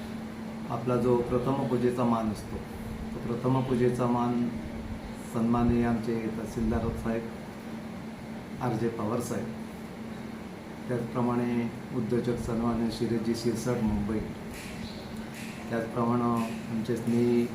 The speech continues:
मंगेजी दळवी, मुंबई, आणि त्यांचं गाव कोटकावते, यांच्या हस्ते <clears throat> प्रथम पूजेचा मान त्यांना देण्यात आला आणि त्यांच्या हस्ते पूजा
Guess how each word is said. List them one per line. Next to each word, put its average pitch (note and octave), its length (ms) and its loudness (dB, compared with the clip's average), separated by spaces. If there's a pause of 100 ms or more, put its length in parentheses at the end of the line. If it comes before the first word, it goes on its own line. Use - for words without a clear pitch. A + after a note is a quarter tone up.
(460)
मंगेजी A2 420 4
दळवी, A2+ 380 6 (1600)
मुंबई, A#2 440 8 (640)
आणि A2 140 2
त्यांचं A2 360 0
गाव A2 100 0
कोटकावते, A2+ 720 -2 (1300)
यांच्या A#2+ 340 4
हस्ते C3 540 4 (360)
<clears throat> - 480 12
प्रथम B2+ 380 6
पूजेचा A#2+ 360 4
मान A2+ 280 4
त्यांना A2+ 280 0
देण्यात A2 420 2
आला A#2+ 160 2
आणि C3 100 2
त्यांच्या G#2+ 340 -2
हस्ते G#2+ 180 -4
पूजा A2 400 -2